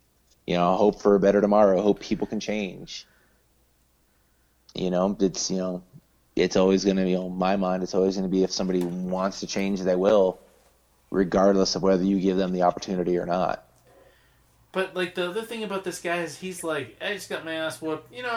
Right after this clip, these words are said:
Speaker 2: I'm peacing out for a second. <laughs>
Speaker 1: Yeah.
Speaker 2: Just, I'm, I'm out, and we've got," he shows up at the Mascaria. Uh, what, what's her name? Hold on.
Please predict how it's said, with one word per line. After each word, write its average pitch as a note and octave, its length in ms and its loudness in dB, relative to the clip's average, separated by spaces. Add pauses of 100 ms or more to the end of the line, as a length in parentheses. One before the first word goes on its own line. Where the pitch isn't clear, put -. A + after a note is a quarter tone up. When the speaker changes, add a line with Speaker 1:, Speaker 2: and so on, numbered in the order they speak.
(160)
Speaker 2:
I'm D#3 100 -14
peacing D#3+ 300 -10
out B2+ 160 -10
for G#2+ 80 -16
a G2+ 40 -16
second. F#2 260 -16 (640)
<laughs> - 160 -6 (880)
Speaker 1:
Yeah. F#3 60 2
Speaker 2:
Just, - 220 -2 (200)
I'm, G3+ 240 -4
I'm G3+ 220 -2
out, G3 400 -2 (260)
and D3+ 600 -6
we've D#3 280 -8
got," D#3+ 440 -2 (800)
he C3+ 240 -10
shows C#3 300 -6
up A2+ 80 -12
at - 80 -20
the A#2+ 80 -10
Mascaria. E3+ 840 -2 (480)
Uh, A2+ 440 -4 (920)
what, C3 200 -18 (220)
what's C3+ 200 -16
her A#2+ 140 -14
name? G#2+ 240 -16
Hold G2+ 240 -16
on. G2+ 180 -18